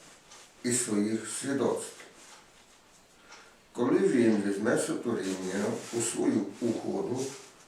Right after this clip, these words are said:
тоді те сотворіння ніколи не може мати сумніву відносно виконання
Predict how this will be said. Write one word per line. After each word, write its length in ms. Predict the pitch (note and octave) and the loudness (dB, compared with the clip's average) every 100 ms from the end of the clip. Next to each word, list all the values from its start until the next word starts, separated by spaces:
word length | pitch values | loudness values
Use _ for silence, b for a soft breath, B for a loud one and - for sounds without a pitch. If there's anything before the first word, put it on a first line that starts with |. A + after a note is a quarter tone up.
| _ - | _ -6
тоді 320 | C3+ C#3 D#3+ | -4 2 2
те 300 | F#3 - F3 | 2 2 0
сотворіння 680 | - D3+ C3 B2 B2+ C#3 C#3+ | 0 -2 -4 -2 0 2 2
ніколи 500 | C#3+ F3 - - G#2 | 4 2 2 2 2
не 140 | G2+ | 2
може 300 | G2+ G2+ G2+ | 2 2 0
мати 440 | G2+ F#2+ - - - - - - - - | 0 0 -2 -2 -6 -6 -10 -20 -20 -20
сумніву 840 | - - - A#2 G#2 G2+ G2 F2 E2 F#2 | -12 -8 -2 2 2 2 0 -2 -4 -6
відносно 480 | F2+ G2 G2 - | -4 -2 -4 -4
виконання 840 | G#2 F2 - - A2 A#2+ A#2+ B2 | -4 -4 -6 -4 -2 -2 -2 -2